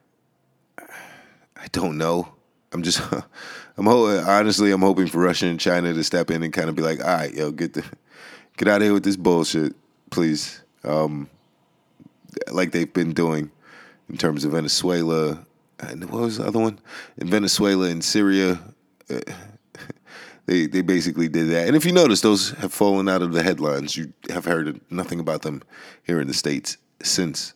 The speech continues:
Russia and China was like, "Ah, yo, yo, get outta here with this, with your American diplomacy bullshit. We already, <laughs> we already know how this works." Um, and then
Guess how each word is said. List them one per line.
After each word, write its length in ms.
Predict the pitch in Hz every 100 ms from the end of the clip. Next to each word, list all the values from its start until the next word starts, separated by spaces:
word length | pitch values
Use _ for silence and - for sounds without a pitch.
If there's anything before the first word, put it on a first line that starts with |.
| _ _
Russia 280 | 67 - 82
and 120 | 78
China 300 | 87 78 73
was 160 | 67
like, 140 | 76 85
"Ah, 140 | 87
yo, 280 | 82 82 73 - -
yo, 80 | 69
get 180 | 82 90
outta 160 | 85
here 60 | 78
with 100 | 71
this, 180 | 78 - - - - - - - -
with 140 | -
your 240 | 87 80 65
American 460 | 85 85 73 82
diplomacy 540 | 78 - 87 78 76 78
bullshit. 500 | 78 76 71 71 67
We 140 | 73
already, 300 | 80 78 71
<laughs> 40 | -
we 140 | 82 -
already 260 | 95 85
know 100 | 82
how 120 | 82 80
this 180 | 76
works." 360 | 78 73 - - - - - - - - _ _ -
Um, 520 | 92 90 90 85 - _ _ _ _ _ _ _ _ _ _ _ -
and 140 | - 120
then 300 | 123 110